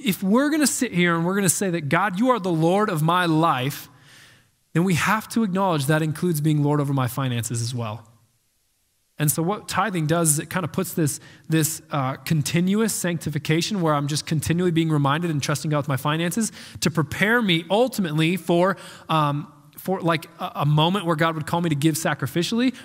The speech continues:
or for me to give in a way that I would, the world thinks I'm crazy, my,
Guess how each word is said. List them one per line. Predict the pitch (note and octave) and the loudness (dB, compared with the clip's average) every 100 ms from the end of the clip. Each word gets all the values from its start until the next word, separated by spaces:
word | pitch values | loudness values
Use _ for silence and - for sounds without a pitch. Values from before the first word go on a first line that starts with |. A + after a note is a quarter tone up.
| - | -4
or | D3+ D3 - | -2 -2 -6
for | - E3 | -2 2
me | F3+ | 4
to | E3+ | 2
give | C#3 F3 F#3+ | 4 2 4
in | |
a | F3 | 2
way | E3 F#3 | 2 2
that | F3+ | 0
I | D#3+ D#3 | 0 0
would, | D#3 - | -2 -4
the | G3+ D3 | -2 0
world | B2+ D#3 F#3+ | 2 2 0
thinks | F#3+ F3+ D#3+ | -2 -2 -2
I'm | |
crazy, | C3+ E3 F#3+ G#3 | -2 0 0 0
my, | F3+ C3+ | 0 -2